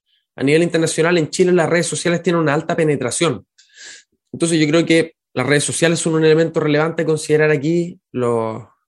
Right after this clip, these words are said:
las personas del mundo del arte, los rostros, la gente que genera confianza. Hoy día existen en televisión, en medios de comunicación, espacios de debate que son muy interesantes, que hay que promover. Pero yo creo que el problema de los medios de comunicación en general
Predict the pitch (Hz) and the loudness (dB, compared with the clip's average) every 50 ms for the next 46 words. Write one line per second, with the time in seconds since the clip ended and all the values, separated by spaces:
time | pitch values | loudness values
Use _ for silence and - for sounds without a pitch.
0 | _ _ - 110 - - - 117 143 151 151 147 139 139 147 135 127 117 120 151 | _ _ -12 -10 -6 -6 -4 0 0 2 2 2 2 2 2 2 4 4 2 2
1 | 170 170 165 156 147 - 147 139 131 113 135 175 185 170 180 - 151 139 127 - | 2 0 -2 -2 -2 -2 -2 -2 -2 0 0 0 0 0 -2 -4 -6 -6 -4 -2
2 | - 151 156 151 147 131 143 131 - 120 127 156 175 175 175 165 160 - 175 165 | 0 0 0 0 -4 -8 -8 -6 -4 -2 0 0 0 0 -2 -4 -2 -2 0 0
3 | 147 139 - - 156 165 - _ _ _ - - - - - _ _ _ - 135 | 0 -2 -4 -6 -6 -8 -10 _ _ _ -20 -20 -20 -20 -20 _ _ _ 2 4
4 | 147 165 156 - - 165 - 170 160 156 - 147 147 139 123 117 - - 190 190 | 4 4 4 2 0 0 2 2 2 2 2 2 2 2 2 0 2 2 4 4
5 | 190 185 170 160 156 160 165 165 160 151 156 147 151 147 143 127 123 117 - - | 4 2 2 0 0 0 0 0 0 0 -2 -2 0 0 0 0 -2 -2 -2 -2
6 | - 123 120 - 160 143 - 160 127 131 123 117 117 143 180 196 185 190 180 156 | -2 -2 -2 -4 -6 -4 -2 -2 0 0 2 2 2 2 2 0 0 0 -2 -2
7 | 156 151 - 170 170 165 170 170 170 165 165 165 160 147 - - 170 170 156 160 | -2 -2 -2 -2 0 0 2 2 0 0 0 0 -2 -2 -2 -4 -4 -6 -6 -6
8 | - - 160 156 - - 156 - 156 156 165 165 139 120 - - _ _ _ _ | -4 -2 -2 -2 0 -2 -2 0 2 2 2 2 2 0 -2 -6 _ _ _ _
9 | _ _ _ _ _ _ _ _ _ _ 156 151 160 170 175 180 190 196 185 196 | _ _ _ _ _ _ _ _ _ _ 4 6 6 6 6 6 6 6 6 4
10 | 196 - - 175 165 143 156 170 180 190 190 190 190 185 170 165 170 175 185 180 | 4 2 2 0 2 2 2 2 2 2 2 2 2 2 0 0 0 -2 0 0
11 | 175 180 - 160 160 151 135 - 131 - 180 175 170 156 - - 156 135 120 104 | -2 -2 -2 -2 -2 -2 -2 -2 -4 -2 -2 -2 -2 -4 -4 -2 -2 -2 0 0
12 | 110 113 135 185 269 - | 0 -2 -2 -2 -4 -8